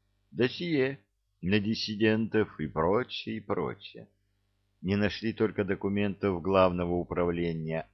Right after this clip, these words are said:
А, внешней разведки, ни единой бумажки, ни единого компьютерного файла.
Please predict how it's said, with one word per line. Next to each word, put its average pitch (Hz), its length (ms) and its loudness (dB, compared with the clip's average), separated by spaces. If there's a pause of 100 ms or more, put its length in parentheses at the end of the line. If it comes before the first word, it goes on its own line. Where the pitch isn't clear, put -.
(120)
А, 71 380 2 (720)
внешней 98 560 -2
разведки, 85 800 -4 (420)
ни 156 120 -6
единой 104 500 0
бумажки, 101 600 -4
ни 113 180 -4
единого 110 640 0
компьютерного 78 960 -2
файла. 62 460 -2